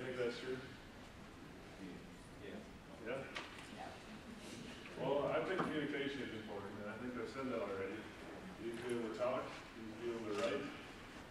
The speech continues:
Speaker 1: It's not, it's not all about doing math and sitting in front of a computer. You gotta be able to communicate your ideas to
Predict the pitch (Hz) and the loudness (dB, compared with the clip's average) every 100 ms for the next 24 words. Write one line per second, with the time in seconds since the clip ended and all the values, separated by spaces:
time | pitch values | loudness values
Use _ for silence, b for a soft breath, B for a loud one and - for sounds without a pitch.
0 | - - - - - - - - - - | -10 -10 -10 -10 -12 -10 -10 -10 -10 -8
1 | - - - 113 127 135 131 143 143 143 | -10 -4 -4 2 6 8 6 6 6 8
2 | 147 139 131 127 127 127 120 120 120 120 | 8 10 8 8 4 4 6 6 4 2
3 | - 120 117 123 113 110 113 117 120 101 | 0 0 0 2 2 0 -2 2 4 4
4 | 95 - - - - - - - - 117 | 2 -2 -8 -8 -10 -10 -10 -10 -8 0
5 | 117 120 120 113 113 127 127 127 123 120 | 4 6 6 6 4 2 2 4 4 6
6 | 113 120 120 110 | 6 6 4 4